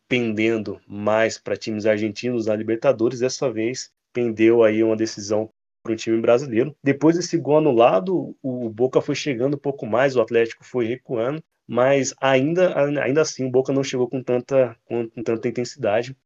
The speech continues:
Porém, depois desse gol, é, tanto no primeiro tempo quanto no segundo tempo, o Atlético basicamente não atacou, não conseguiu chegar ao ataque, se defendeu ali e conseguiu segurar o Boca Juniors até o final, ficando nesse empate por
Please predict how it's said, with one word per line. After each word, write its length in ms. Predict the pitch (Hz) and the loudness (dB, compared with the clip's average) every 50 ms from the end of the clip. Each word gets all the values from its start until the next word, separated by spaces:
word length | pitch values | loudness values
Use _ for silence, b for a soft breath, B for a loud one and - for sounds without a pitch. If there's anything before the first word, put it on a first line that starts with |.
| _ _ _ _ - | _ _ _ _ 2
Porém, 400 | 151 175 165 135 131 165 180 170 170 - _ _ | 4 4 4 4 4 2 2 0 -4 -10 _ _
depois 460 | - 117 135 135 - _ 135 143 156 | -8 -8 -8 -8 -4 _ 0 2 2
desse 220 | 147 - - - 120 | 0 -2 -4 -8 -8
gol, 360 | 110 - 123 147 160 143 - _ _ _ _ | -4 -2 0 0 0 -2 -4 _ _ _ _
é, 240 | - - - - - - | -20 -18 -18 -18 -14 -4
tanto 240 | - 120 131 131 139 | -2 -2 -2 0 -2
no 100 | 135 131 | -4 -2
primeiro 260 | 135 139 127 120 120 | 0 0 2 2 0
tempo 560 | 113 - - 113 120 123 120 - - 110 113 - | -2 -2 -2 0 0 0 -2 -4 -8 -8 -8 -6
quanto 280 | _ 127 123 139 - 131 | _ 0 0 0 0 -4
no 80 | 131 | -6
segundo 300 | 131 - 127 120 127 120 | -6 -6 -6 -4 -4 -6
tempo, 420 | - - 113 117 131 135 - 165 170 160 | -6 -4 -2 -2 -2 -2 -2 -4 -2 2
o 80 | 147 143 | 4 2
Atlético 500 | 127 - 127 123 139 135 - - 180 175 | 4 4 4 2 2 2 -2 -8 -10 -10
basicamente 640 | 160 - 123 - - - - 147 135 135 131 - | 2 4 4 4 4 2 -2 -2 0 0 -2 0
não 120 | 123 127 139 | 0 0 0
atacou, 440 | 139 - 160 151 - - 117 127 123 | 2 0 -2 -2 -2 -2 -2 -2 0
não 160 | 107 110 117 | 0 0 0
conseguiu 360 | 113 127 123 120 - 120 110 | 2 0 0 0 0 -4 -4
chegar 240 | - - 117 107 107 | -4 -4 -2 2 2
ao 60 | 123 | 2
ataque, 460 | 151 151 - - 110 131 - - - _ _ _ _ _ _ _ _ _ _ _ _ _ | 2 2 0 -2 -2 -2 -2 -6 -16 _ _ _ _ _ _ _ _ _ _ _ _ _
se 220 | _ - - 127 | _ -18 -16 -8
defendeu 560 | 117 113 185 180 - - 123 113 117 139 147 143 | -2 -2 -2 -2 0 -2 -2 -2 2 2 4 4
ali 400 | 127 120 131 143 160 170 170 175 | 4 2 2 2 2 2 0 -2
e 60 | - | -6
conseguiu 680 | - - 147 160 180 175 - 185 165 143 127 139 151 | -2 0 2 2 2 2 0 -6 -8 -4 -2 -2 -2
segurar 680 | 147 - - 160 151 156 143 117 117 120 123 123 - _ _ _ _ _ _ _ - | -2 -6 -10 -10 -6 -4 -2 0 0 0 0 -2 -4 _ _ _ _ _ _ _ -12
o 640 | 127 123 123 120 120 120 117 117 113 113 113 104 101 | -10 -8 -6 -6 -6 -6 -6 -6 -6 -6 -8 -6 -4
Boca 300 | 113 117 117 123 117 107 | -6 -2 0 0 0 0
Juniors 560 | 90 101 107 107 110 110 107 104 - - - | -2 -4 -6 -4 -4 -4 -6 -6 -10 -12 -12
até 220 | 117 113 - - - | -12 -10 -6 -4 -6
o 80 | 113 | -6
final, 340 | - - 120 107 104 110 110 | -6 -8 -6 -2 -2 -2 -2
ficando 320 | - - _ - 113 113 | -2 -8 _ -4 -2 0
nesse 220 | 113 113 113 - 120 | 0 -2 -2 -4 -8
empate 420 | 110 - - 104 104 107 - - _ | -10 -4 0 0 0 0 0 -6 _
por 200 | - 123 123 120 | -6 -2 -2 -2